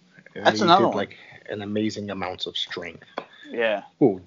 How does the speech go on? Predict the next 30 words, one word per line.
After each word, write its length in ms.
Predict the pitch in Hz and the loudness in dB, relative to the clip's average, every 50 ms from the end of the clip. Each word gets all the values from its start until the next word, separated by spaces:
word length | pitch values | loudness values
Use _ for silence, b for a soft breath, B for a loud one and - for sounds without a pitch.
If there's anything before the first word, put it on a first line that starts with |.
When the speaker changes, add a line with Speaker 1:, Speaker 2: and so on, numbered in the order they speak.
| - _ - | -18 _ -6
Speaker 1:
Jim 300 | 87 110 120 123 117 107 | -2 0 0 0 0 0
Ross? 460 | 110 123 151 180 190 - - - - - | 0 0 0 -2 -2 -4 -8 -10 -12 -6
Speaker 2:
Yeah, 340 | - 143 147 147 143 139 131 | 0 4 8 8 10 10 10
that's 160 | 147 160 - | 8 8 4
another 240 | 165 147 139 135 135 | 2 4 4 4 4
one 140 | 131 123 120 | 2 -2 -6
I 80 | 113 110 | -8 -10
would 120 | 110 101 | -10 -10
like. 300 | 107 101 104 104 98 - _ _ _ _ b b b b b b b b b b b b - | -10 -8 -8 -8 -8 -12 _ _ _ _ b b b b b b b b b b b b -4
His 220 | - 180 214 190 156 | 0 0 0 0 0
is 60 | 147 | 0
Speaker 1:
I'm 120 | 170 160 | 2 2
gonna 20 | 131 | 4
be 60 | 127 120 117 117 | 4 2 2 -2
Speaker 2:
probably 40 | 104 - - | -6 -8 -12
pretty 180 | 120 107 101 92 - | -12 -12 -12 -12 -14
cheap. 360 | - - 110 104 101 98 - - b b b b b b b b b b b b b b _ - | -14 -12 -10 -10 -10 -12 -12 -16 b b b b b b b b b b b b b b _ 0
Speaker 1:
I'm 100 | 143 170 | 0 2
gonna 140 | 180 156 131 | 2 2 0
tell 160 | - - - | -2 -4 -4
you 120 | 135 101 - | -4 -6 -6
something. 340 | - - - - - - - _ _ _ _ _ _ _ _ _ _ _ _ _ | -10 -12 -12 -12 -16 -16 -16 _ _ _ _ _ _ _ _ _ _ _ _ _
Okay, 160 | - 110 98 98 | -6 -6 -6 -4
you 80 | 101 | -2
ready 160 | 104 113 117 | 0 -2 -2
for 100 | 117 - 127 | -2 -4 -6
this 120 | 123 123 - | -6 -6 -4
story? 260 | - 135 131 127 139 - _ _ _ _ _ _ - | -4 -4 -4 -4 -6 -10 _ _ _ _ _ _ -14
Speaker 2:
Oh, 220 | 117 113 117 113 | -10 -8 -8 -8
boy. 200 | 104 104 98 101 | -8 -10 -12 -12